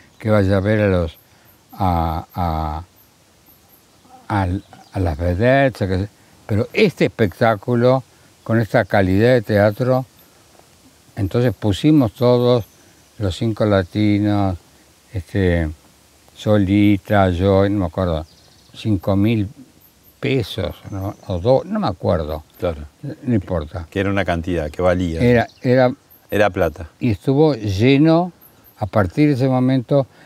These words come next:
Speaker 1: le hacemos publicidad de los teatros nuestros, estuvo lleno hasta marzo,
Speaker 2: Mm.
Speaker 1: febrero y marzo, y fue una locura.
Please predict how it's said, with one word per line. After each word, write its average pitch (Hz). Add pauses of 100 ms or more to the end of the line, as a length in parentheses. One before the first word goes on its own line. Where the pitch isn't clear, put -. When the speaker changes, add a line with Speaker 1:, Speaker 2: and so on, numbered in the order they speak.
(160)
Speaker 1:
le 117
hacemos 123
publicidad 110
de 95
los 90
teatros 107
nuestros, 107 (960)
estuvo 151
lleno 156
hasta 107
marzo, 98 (300)
Speaker 2:
Mm. 101 (360)
Speaker 1:
febrero 131
y 101
marzo, 127
y 98
fue 107
una 151
locura. 104